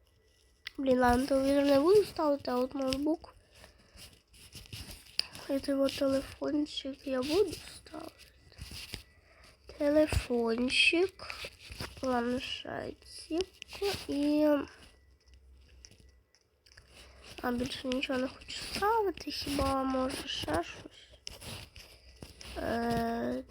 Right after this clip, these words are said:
так. Давайте, наприклад, е, м, щось от тут поставимо для красоти. А тут цю штуку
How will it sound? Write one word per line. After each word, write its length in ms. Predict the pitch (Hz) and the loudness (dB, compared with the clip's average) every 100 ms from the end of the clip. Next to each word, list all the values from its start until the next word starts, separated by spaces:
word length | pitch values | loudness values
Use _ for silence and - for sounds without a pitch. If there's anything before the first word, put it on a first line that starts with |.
| - | -6
так. 220 | - - - - - - - - - - - - - - - - - - - - - - - - - - - - - - - - - - - - | -4 -4 -8 -12 -16 -18 -20 -12 -12 -12 -20 -20 -20 -16 -14 -10 -8 -8 -10 -14 -18 -20 -18 -16 -16 -16 -16 -18 -16 -16 -18 -20 -20 -20 -18 -2
Давайте, 260 | 285 302 | 0 4
наприклад, 1040 | 392 370 294 277 294 294 277 262 254 247 254 | 6 6 6 4 4 4 6 6 4 2 2
е, 1000 | 240 240 240 240 240 240 240 - - 269 - - - - - - - - - - - - | 4 4 4 2 2 2 0 0 -2 -6 -10 -20 -20 -20 -20 -20 -20 -20 -20 -20 -12 -4
м, 440 | 247 240 240 247 - - - - - _ _ - - - - - - - - - - - - | 0 2 2 0 -2 -12 -18 -20 -20 _ _ -12 -12 -12 -14 -14 -14 -18 -20 -20 -18 -18 -12
щось 320 | - - 311 - | -4 -2 -2 -4
от 140 | 294 - - | -8 -10 -6
тут 140 | 262 269 | -6 -6
поставимо 640 | - - - 247 247 254 | -4 -2 2 4 4 2
для 180 | 262 262 | 2 0
красоти. 920 | - 254 262 - 285 - - 269 294 285 - - - - - - - - - - - - - | -2 -4 -4 -8 -12 -12 -4 -2 -2 -4 -14 -20 -20 -20 -20 -16 -14 -14 -14 -18 -16 -10 0
А 140 | 285 | 2
тут 200 | 392 349 | 2 0
цю 80 | 294 | -2
штуку 400 | - - 277 - | -4 -2 -4 -4